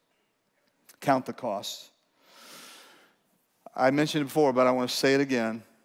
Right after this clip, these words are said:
If I'm counting the cost, it means this to me.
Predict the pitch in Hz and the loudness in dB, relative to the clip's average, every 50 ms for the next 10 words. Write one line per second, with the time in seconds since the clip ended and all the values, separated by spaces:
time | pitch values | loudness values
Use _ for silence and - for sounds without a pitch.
0 | _ _ _ _ _ _ _ _ _ _ _ _ _ _ _ _ _ _ _ _ | _ _ _ _ _ _ _ _ _ _ _ _ _ _ _ _ _ _ _ _
1 | _ _ _ _ _ _ _ _ _ _ _ _ _ _ _ _ _ _ _ _ | _ _ _ _ _ _ _ _ _ _ _ _ _ _ _ _ _ _ _ _
2 | - 127 - - 160 185 190 180 - 190 185 185 175 165 151 143 135 - 160 160 | -6 2 4 6 6 6 4 2 2 2 4 4 4 2 -2 -4 0 2 4 4
3 | 151 139 135 - - 147 147 143 147 147 151 151 - - - - _ _ _ _ | 4 4 2 0 -4 -4 -2 0 0 0 0 -2 -4 -8 -10 -12 _ _ _ _
4 | _ - - 113 143 131 113 - - - - 131 123 120 117 101 90 | _ -20 -4 0 0 0 2 0 -4 -8 -8 -6 -6 -4 -4 -6 -8